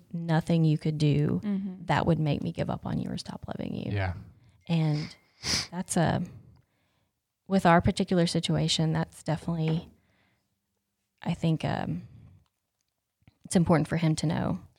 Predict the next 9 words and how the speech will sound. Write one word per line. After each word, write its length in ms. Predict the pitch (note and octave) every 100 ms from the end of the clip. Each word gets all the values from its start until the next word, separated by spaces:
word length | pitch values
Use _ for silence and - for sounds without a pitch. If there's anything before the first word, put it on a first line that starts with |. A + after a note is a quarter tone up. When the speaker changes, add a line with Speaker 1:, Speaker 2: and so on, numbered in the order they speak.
| _ _ _ _ _ _
Speaker 1:
And 120 | E3+
it's 140 | D#3+ D#3+
important 440 | E3 E3+ E3 D3
for 260 | - E3 D#3 E3 - -
me 320 | E3+ D#3+ D#3+ -
to 520 | - D#3+ D#3 D#3+ E3+ -
remind 400 | F3 D#3+ D#3+ F#3
myself 640 | D#3+ E3+ - - - - - _ _ _ _ _
that 360 | D#3 C#3 -